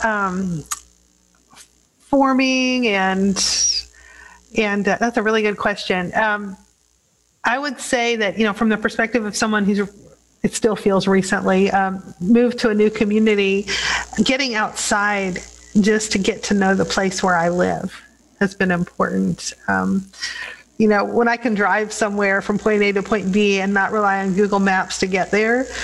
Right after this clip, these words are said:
but I'm starting to recognize landmarks. You know, "Oh, I turn at this corner where this house is or this gas station." I feel like, "Yay, I've passed a test," <laughs> or something. So, um, again, just, just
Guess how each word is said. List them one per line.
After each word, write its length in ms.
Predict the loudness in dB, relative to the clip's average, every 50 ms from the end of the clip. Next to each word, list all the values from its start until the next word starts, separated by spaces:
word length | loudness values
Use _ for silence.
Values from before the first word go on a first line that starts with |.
| -8 -8 -10 -4 -2
but 100 | 0 2
I'm 180 | 2 0 0 -2
starting 300 | -2 -2 -2 -2 -4 -4
to 100 | -2 0
recognize 560 | 0 0 0 0 0 0 0 0 0 2 2
landmarks. 800 | 0 2 2 2 4 4 2 2 0 -4 -6 -4 -4 -4 0 2
You 100 | 2 4
know, 140 | 4 2 2
"Oh, 120 | 2 2
I 140 | 2 0 0
turn 280 | -2 -2 -2 -2 0 -2
at 140 | -4 -2 -2
this 180 | -2 -4 -2
corner 340 | -6 -2 -2 0 0 2 2
where 140 | 2 2 2
this 220 | 2 0 0 0
house 400 | 0 0 0 0 -2 -4 -4 0
is 200 | 0 2 2 2
or 120 | 2 2 2
this 180 | 0 0 -2
gas 300 | -2 -2 -2 -2 -2 -2
station." 420 | -2 -2 -2 0 0 0 0 0 0 -2
I 80 | -2
feel 160 | 0 -2 -2 0
like, 160 | 0 -2 -2 2
"Yay, 420 | 2 2 4 4 2 2 2 2 0
I've 140 | 0 -2 -2
passed 380 | -2 0 0 0 -2 -4 -6 -4
a 20 |
test," 460 | -2 -2 -2 -2 -2 -4 -4 -4 -4 -4 -4 -6 -12
<laughs> 160 | -12 -4 -2
or 60 | -2 -2
something. 540 | -2 -4 -6 -6 -4 -4 -4 -4 -4 -8
So, 320 | -10 -12 -4 -2 -2 -2 0 -2 -2 -2 -2 -2 -4 -4 -2 -2
um, 400 | 0 0 0 -2 -4 -6 -8 -6 -4 -4 -2 -2 -2 -2 -4 -4 -6 -6 -8 -12 -20 -20 -12 -8 -6 -6 -4 -2
again, 440 | 0 0 2 2 2 0 -2 -2 -4 -6 -6 -2 -2 0 0
just, 200 | 0 0 -2 -2
just 460 | -4 -4 -4 -4 -10 -10 -12 _ -8